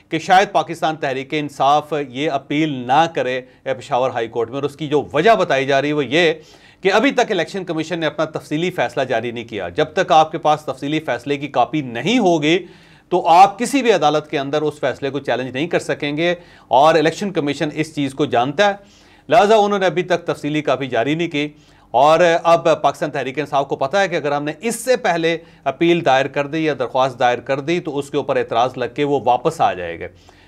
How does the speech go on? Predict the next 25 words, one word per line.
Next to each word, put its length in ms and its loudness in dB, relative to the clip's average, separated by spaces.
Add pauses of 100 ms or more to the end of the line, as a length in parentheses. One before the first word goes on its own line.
(100)
क्या 100 8
वाकई 500 4
मंगल 400 2
को 300 4
ये 220 0
अपील 380 0
की 260 -4
जाएगी 520 0
या 120 0
नहीं 340 -6
की 160 -4
जाएगी, 360 -2
एक 140 -12
बहुत 220 -4
बड़ा 120 0
सवाल 340 0
है 60 -2
जो 160 -6
हम 100 -6
आपको 320 0
आज 360 2
के 100 -8
व्लॉग 380 -4
में 80 -8
बताएंगे। 440 -8